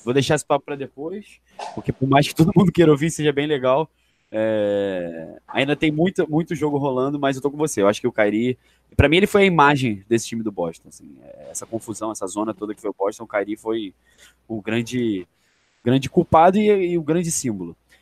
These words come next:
Mas, enfim, é... Milwaukee Bucks, do outro lado, o Bucks levou a série, é, perdeu o primeiro jogo, e muita gente já começou aquele papo de, ah, eles não estavam preparados ainda, ah, blá, blá, blá, dá pra marcar o Giannis, ele não arremessa. Enfim, foram, engoliram quatro vitórias seguidas.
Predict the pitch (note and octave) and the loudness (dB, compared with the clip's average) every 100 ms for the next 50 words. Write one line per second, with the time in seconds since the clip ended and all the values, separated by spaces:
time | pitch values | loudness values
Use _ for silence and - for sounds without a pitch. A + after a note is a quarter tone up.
0 | _ _ C#3 D3+ F3+ G#3+ G3+ D3 A#2 - | _ _ 2 4 2 0 -4 -4 -6 -8
1 | - C3 C3 B2+ B2+ B2+ C3 G#3+ C#4 G#3+ | 2 6 8 8 8 6 4 4 4 6
2 | E3+ D3+ E3 F#3 E3 D3+ D#3 C#3+ D3+ - | 4 4 0 0 2 4 4 2 0 2
3 | D3 C3+ D3+ D3 - D3+ F#3+ F#3+ F3+ B2+ | -2 2 0 0 0 2 2 2 0 0
4 | A#2+ - C3+ D3 C#3+ C3+ B2 D3 E3 F3 | 0 -2 -2 -2 0 0 2 4 6 4
5 | D3 B2+ C#3+ C3 C3 B2 B2 A2+ B2+ - | 2 -2 -4 -2 0 0 -2 0 -2 -2
6 | A#2 - A2+ - G2+ A2+ A#2 F#2 G2 G2+ | -4 0 0 2 0 2 2 0 -6 -2
7 | G#2+ G#2 A2+ G#2 G2+ G2+ G#2 B2 G#2+ F#2+ | -2 -2 0 2 2 0 -2 0 0 0
8 | A#2+ A#2 G2+ G2+ G#2 G2+ A#2+ A#2 G#2 A2 | 0 2 0 -2 -2 0 0 0 -2 -4
9 | A2 G#2+ A2 G2 A2 B2 G#2 G2+ G#2+ G#2+ | -6 0 0 2 2 0 0 -4 -4 -2
10 | G#2 A#2+ A2 - _ - _ C#3+ - A#2+ | 0 0 -2 -6 _ -20 _ -16 -6 -6
11 | - D#3 E3+ D#3 C#3+ D#3 E3 - C#3+ D3 | 0 4 4 4 2 4 2 2 0 0
12 | - C3 C3 - B2+ D3 E3 | 0 0 0 -8 -8 -6 -6